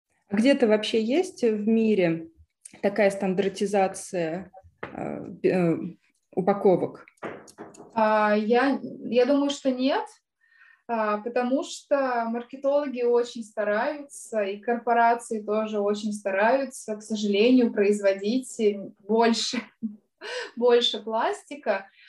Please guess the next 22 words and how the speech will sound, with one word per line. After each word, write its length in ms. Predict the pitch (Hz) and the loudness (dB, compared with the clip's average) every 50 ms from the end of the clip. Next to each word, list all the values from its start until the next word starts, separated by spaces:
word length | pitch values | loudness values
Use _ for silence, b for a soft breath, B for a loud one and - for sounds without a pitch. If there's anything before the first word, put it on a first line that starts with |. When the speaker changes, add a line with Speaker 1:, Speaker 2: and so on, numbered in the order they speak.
| b b b | b b b
Speaker 2:
Но 380 | 220 214 220 240 262 277 269 240 | -6 -4 -2 0 0 0 0 0
вот 240 | 226 247 247 247 - | 0 0 0 0 -4
с 80 | - - | -12 -6
пластиком 600 | - 254 254 311 311 - - 262 - 247 233 226 | -4 -2 -2 -2 -4 -8 -12 -6 -4 -4 -6 -6
тяжеловато, 800 | - 240 220 240 233 220 214 208 208 226 254 339 359 359 339 | -10 -10 -6 -4 0 0 0 0 0 0 0 -2 -2 -2 -4
но 100 | 269 247 | -4 -4
есть 260 | 233 233 254 269 254 | -4 -4 -4 -4 -4
же, 80 | 240 240 | -4 -6
например, 340 | 233 226 - 233 226 226 220 214 | -6 -4 -4 -4 -2 0 0 0
алюминиевые 520 | 214 208 208 233 277 349 370 320 285 240 | 0 0 0 0 0 -2 -2 0 0 0
банки, 420 | 214 220 208 208 208 208 208 202 | 0 0 0 0 -2 -4 -6 -6
которые 360 | 190 - 196 196 - 196 196 196 | -8 -12 -12 -10 -8 -8 -8 -4
точно 360 | - 233 320 - - - 233 | -2 -2 -2 -2 -2 -4 -4
можно 380 | 214 208 220 226 226 220 208 208 | 0 0 0 2 2 0 0 0
плавить, 560 | - 196 196 233 302 330 302 247 214 - - | -4 -2 2 2 2 2 0 -2 -8 -8 -10
и 60 | 214 | -12
без 180 | 202 202 202 196 | -10 -8 -6 -2
разницы, 500 | 196 196 240 269 269 269 262 - - 208 | 0 2 2 2 2 0 -2 -2 -4 -8
какого 380 | - 185 185 - 220 220 220 208 | -8 -8 -4 -2 0 0 2 0
они 180 | 202 196 196 208 | -2 -2 -6 -10
будут 340 | 202 202 202 196 185 - - | -8 -6 -6 -6 -6 -8 -10
цвета, 640 | - 208 196 214 285 359 - 330 240 220 220 - | -10 -2 2 2 2 4 2 2 2 0 -2 -6